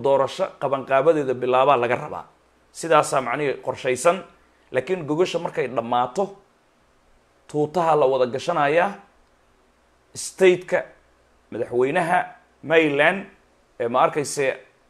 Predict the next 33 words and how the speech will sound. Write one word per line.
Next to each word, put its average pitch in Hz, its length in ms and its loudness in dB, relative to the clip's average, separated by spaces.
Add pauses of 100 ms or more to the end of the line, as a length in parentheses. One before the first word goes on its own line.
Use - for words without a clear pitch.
(400)
ee, 123 340 2
wixii 151 440 -4
wasiiradiisa 156 760 -2
ah, 180 100 -2 (240)
xildhibaanadiisii, 151 840 -2 (120)
saraakiisha, 131 720 -4
ciidamada 135 380 -4
kulli, 247 380 -6 (320)
safka - 320 -2
horaa 147 140 4
la 131 120 2 (100)
aadi. 120 180 0 (680)
Nimanka 175 300 -2
mucaaradkana 160 640 2
markaasi 156 500 -2 (180)
waa 123 140 2
marka 175 360 -2 (420)
la 127 120 2
rabo 143 320 4
in 165 140 -2
la 139 80 0
arko 113 340 -8 (400)
meesha 160 300 -2
ay 139 160 -4
taagan 139 320 4
yihiin. 131 360 -2 (400)
Haddii 165 340 0 (360)
tuutayaal 151 560 4
intay 160 220 -2
gashtaan 143 400 -4
dagaalka 151 380 2
ay 131 180 -4
geli 151 200 -4